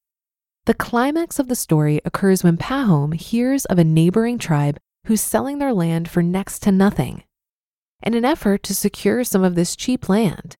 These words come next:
Pahom showers the tribe and its chief with lavish gifts. The chief becomes so impressed with Pahom's hospitality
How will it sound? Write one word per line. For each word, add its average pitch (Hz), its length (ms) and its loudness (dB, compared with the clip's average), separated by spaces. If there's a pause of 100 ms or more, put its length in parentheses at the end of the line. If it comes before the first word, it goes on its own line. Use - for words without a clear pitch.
(380)
Pahom 285 480 0
showers 208 540 0
the 220 100 2
tribe 170 480 2
and 165 140 -2
its - 160 -8
chief 170 500 -4
with 180 180 2
lavish 180 520 0
gifts. - 480 -6 (760)
The 208 120 -2
chief 240 500 -2
becomes 214 320 -4
so - 320 -2
impressed - 560 -8
with 165 140 -2
Pahom's 180 480 -2
hospitality 180 880 -2